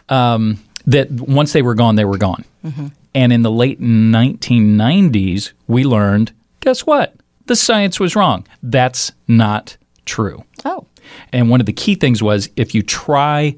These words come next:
Speaker 1: new, he used the term novel, if you try new and complex things, it forges new neural pathways in your brain and staves off things like Alzheimer's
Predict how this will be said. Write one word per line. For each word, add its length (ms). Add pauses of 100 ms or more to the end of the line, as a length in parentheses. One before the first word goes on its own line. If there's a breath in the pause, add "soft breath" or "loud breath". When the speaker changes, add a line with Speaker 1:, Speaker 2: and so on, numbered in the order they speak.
(160)
Speaker 1:
new, 560
he 140
used 240
the 60
term 280
novel, 460
if 160
you 40
try 360
new 420
and 140
complex 800
things, 500 (480 loud breath)
it 240
forges 800 (100)
new 480
neural 460
pathways 960 (200)
in 200
your 160
brain 800 (920 loud breath)
and 240
staves 640
off 500 (280)
things 420 (140)
like 420 (800)
Alzheimer's 560